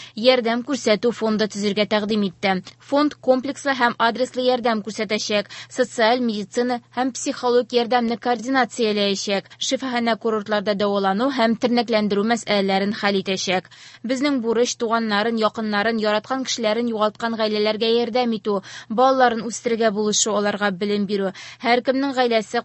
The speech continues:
кайгыртучанлык һәм хөрмәт тоярга тиеш. Аларны борчыган проблемаларны шунда ук хәл итәргә кирәк, диде Владимир Путин федераль җыенга юлламасында.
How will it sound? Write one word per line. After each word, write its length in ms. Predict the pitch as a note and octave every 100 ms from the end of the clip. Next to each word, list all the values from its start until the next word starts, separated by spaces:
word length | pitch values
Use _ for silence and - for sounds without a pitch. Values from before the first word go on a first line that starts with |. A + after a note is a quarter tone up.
| -
кайгыртучанлык 880 | A#3+ A3+ G#3+ A#3 - G3+ G3+ B3+ - -
һәм 160 | A3 -
хөрмәт 480 | - A#3+ A3+ A3
тоярга 360 | - A3 G3+ G3
тиеш. 340 | G3+ F#3+ F3 -
Аларны 380 | G3 F#3+ F#3+ F#3+
борчыган 480 | G3 - G3 G3
проблемаларны 800 | G#3+ G3+ G#3+ C4 C4 A3 G3+ G3 - - -
шунда 480 | - C#4 B3 A#3+
ук 180 | B3+ -
хәл 240 | C4+ B3 G#3+
итәргә 300 | G3+ G3+ G3
кирәк, 400 | G3+ G3 A#3+ G3+
диде 340 | F#3+ G3 G#3+
Владимир 520 | F3+ G3 F3+ F#3 F3+
Путин 400 | F3 A3+ B3 C4+ - - _
федераль 500 | - B3+ C4 G#3 G#3+
җыенга 400 | G#3+ G3+ F#3 F3+
юлламасында. 800 | F#3 F3+ F3+ F3+ G3 F#3 F3